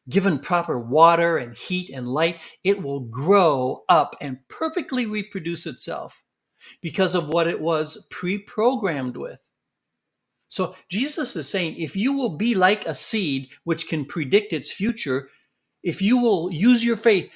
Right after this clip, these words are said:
you can predict the future of this sycamine tree. Now, here's another statement I'm going to make. Faith's confession is predicting the future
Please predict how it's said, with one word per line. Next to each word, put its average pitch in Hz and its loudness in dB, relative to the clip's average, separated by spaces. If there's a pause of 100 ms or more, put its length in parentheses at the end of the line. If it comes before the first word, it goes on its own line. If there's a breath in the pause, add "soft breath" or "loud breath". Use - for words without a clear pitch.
you 202 0
can 196 2
predict 165 0
the 165 -4
future 185 -2
of 151 -4
this 147 -4
sycamine 156 -4
tree. 123 -8 (1160)
Now, 156 2 (1400 soft breath)
here's 214 8
another 170 6
statement 143 -4
I'm 127 -2
going 123 -2
to 120 -6
make. 123 -14 (1120)
Faith's - -4
confession 160 -2
is 156 -4
predicting 180 0
the 143 -2
future 165 -4